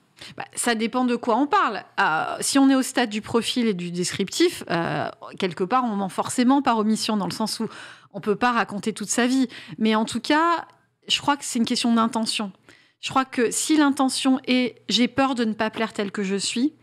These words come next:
ça va biaiser complètement le ressenti du profil et puis ça va s'en, se ressentir après sur la rencontre. Donc, ne pas tout dire parce que de toute façon, sur un profil, on peut pas tout dire ou parce qu'au départ, on attend de connaître un peu plus la personne pour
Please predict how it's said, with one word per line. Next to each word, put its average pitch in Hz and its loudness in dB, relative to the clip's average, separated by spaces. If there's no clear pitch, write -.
ça 226 0
va 214 0
biaiser 208 0
complètement 262 2
le 214 0
ressenti 214 -2
du 202 -6
profil 277 0
et 220 0
puis 208 -8
ça 196 -2
va 196 -2
s'en, 190 -8
se - -8
ressentir 220 0
après 214 0
sur 202 -4
la 190 0
rencontre. 180 -8
Donc, 202 0
ne 254 6
pas 277 0
tout 269 -2
dire 240 2
parce 185 -4
que 196 -2
de 190 -6
toute - -12
façon, 202 -4
sur - -6
un 180 0
profil, 196 -4
on 180 -4
peut 185 -8
pas 180 -2
tout 202 -8
dire 208 0
ou 240 4
parce 226 0
qu'au 220 0
départ, 208 0
on 190 -6
attend 185 -6
de 185 -8
connaître 208 -4
un 185 -2
peu 185 -6
plus - -8
la 185 2
personne 185 -2
pour 180 -10